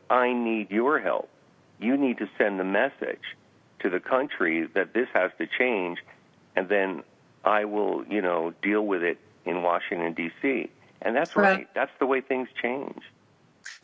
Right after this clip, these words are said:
Speaker 2: Well, and you talk about so many different people in this book. I mean, you talk about Woody Guthrie from Oklahoma. Um, you talk about the time when, he talks about, uh, some history when you were, when you wanted to go to Los Angeles, you had to have fifty dollars in your pocket.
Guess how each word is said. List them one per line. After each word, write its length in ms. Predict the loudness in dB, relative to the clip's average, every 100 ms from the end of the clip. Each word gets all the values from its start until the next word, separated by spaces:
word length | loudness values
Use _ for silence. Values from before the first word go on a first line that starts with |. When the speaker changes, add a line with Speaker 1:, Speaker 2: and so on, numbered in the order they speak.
| -12 -2 4
Speaker 2:
Well, 260 | 6 6
and 180 | 4 4
you 160 | 4 2
talk 300 | 0 2 4
about 260 | 4 2 2
so 140 | 2
many 180 | 2 2
different 380 | 0 0 -2 -4
people 340 | -2 -2 2
in 100 | 4
this 180 | 4 2
book. 380 | 0 2 4 2
I 60 | 4
mean, 200 | 6 4
you 80 |
talk 200 | 2 2
about 200 | 4 2 4
Woody 220 | 2 4
Guthrie 460 | 2 2 2 2 4
from 220 | 4 4
Oklahoma. 840 | 4 0 0 4 6 6 4 2 -2 -10 -10 4
Um, 420 | 4 6 2 0 0
you 180 | 0
talk 280 | 2 2 4
about 280 | 2 2 2
the 60 | -2
time 380 | 0 4 4
when, 340 | 4 2 -4 -4 -2
he 160 | 0
talks 280 | 4 2 2
about, 420 | 2 2 2 2
uh, 260 | 2 2 0
some 160 | 0
history 380 | 2 0 2 2
when 180 | 4 4
you 60 | 2
were, 160 | 0 -4 -2
when 120 | 4 6
you 80 | 6
wanted 220 | 4 4
to 60 |
go 120 | 4 4
to 80 | 4
Los 320 | 4 2 2
Angeles, 560 | 2 4 4 2 2
you 60 | 0
had 180 | 2 2
to 40 | 2
have 200 | 2 0
fifty 260 | 0 2
dollars 400 | 4 4 2 2
in 160 | 2 4
your 160 | 2
pocket. 640 | 2 2 2 2 4 2